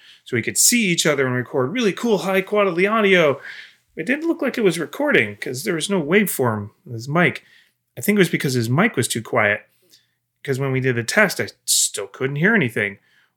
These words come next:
Well, so we switched to clean feed and then stopped the video,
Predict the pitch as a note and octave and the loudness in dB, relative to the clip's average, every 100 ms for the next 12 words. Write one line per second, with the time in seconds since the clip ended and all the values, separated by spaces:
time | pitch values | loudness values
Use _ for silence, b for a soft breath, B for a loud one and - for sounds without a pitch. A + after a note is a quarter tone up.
0 | _ B2 A#2+ A#2+ A#2+ A#2+ A#2+ C3 B2 - | _ -4 -2 0 0 -2 -4 -4 -2 2
1 | F3 E3+ - b b - B2 G#3+ A#3+ - | 2 0 -6 b b -14 -4 2 2 2
2 | A#2 F#2+ - _ _ _ _ - C3 B2+ | -2 -4 -12 _ _ _ _ -6 -2 -2
3 | A#2 - C3 - - A2+ D#3 G#3 C3 G#2 | -2 -4 -4 -6 -14 -2 2 2 2 -2
4 | - | -8